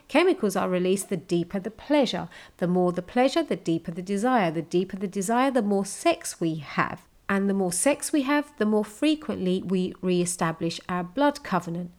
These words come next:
And the stronger our blood covenant, the deeper the attachment. The deeper the attachment, the stronger the brain's mental pathways of lovemaking with one another as a preferred behavior. The stronger the mental pathways,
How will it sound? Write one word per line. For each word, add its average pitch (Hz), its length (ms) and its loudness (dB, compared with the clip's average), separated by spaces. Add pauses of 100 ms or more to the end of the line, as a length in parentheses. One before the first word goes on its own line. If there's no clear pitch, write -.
(360)
And 185 140 0
the 175 60 -2
stronger 180 460 2
our 180 100 -4
blood 214 340 0
covenant, 277 580 0
the 180 80 -2
deeper 170 320 -4
the 185 160 -4
attachment. 185 760 -8
The 185 60 -6
deeper 190 340 0
the 185 160 -4
attachment, 277 760 -2
the - 80 -10
stronger 196 420 0
the 185 100 -4
brain's 190 560 -2 (440)
mental 285 380 4
pathways 180 720 0
of 180 160 -2
lovemaking 185 800 2
with 175 220 -2
one 175 200 2
another 175 500 2
as 180 200 0
a 180 60 0
preferred 175 640 -2
behavior. 185 760 0 (540)
The 202 100 -2
stronger 196 420 2
the 180 100 0
mental 180 360 -2
pathways, 233 880 4